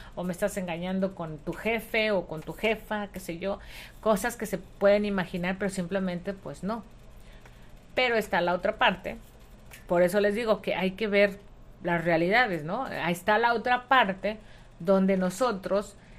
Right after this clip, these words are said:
este, podemos dejar pasar todo eso y que realmente suceda. ¿Por qué? Porque la mayor parte del tiempo te acostumbras. Y nada más recuerden cómo conocieron a su pareja.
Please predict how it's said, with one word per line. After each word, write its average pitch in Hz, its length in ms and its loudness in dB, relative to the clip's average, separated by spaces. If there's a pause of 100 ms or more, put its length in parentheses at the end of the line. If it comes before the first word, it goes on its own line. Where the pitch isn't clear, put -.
(580)
este, 190 320 0
podemos 196 520 4
dejar 202 440 0
pasar 220 320 0
todo 226 300 2
eso 196 360 4 (160)
y 190 80 -10
que 175 160 -8
realmente 147 520 -8
suceda. 226 520 -4 (300)
¿Por 254 220 0
qué? 180 280 0 (1200)
Porque 202 300 0
la 196 120 2
mayor 202 400 0
parte 240 320 0
del 190 260 4
tiempo 190 520 -4 (260)
te 190 80 -6
acostumbras. 180 640 -4
Y 220 100 -8
nada 254 180 4
más 262 180 4
recuerden 233 480 -2
cómo 214 280 -2
conocieron 190 520 -2
a 190 60 -2
su 185 140 -8
pareja. 175 480 -6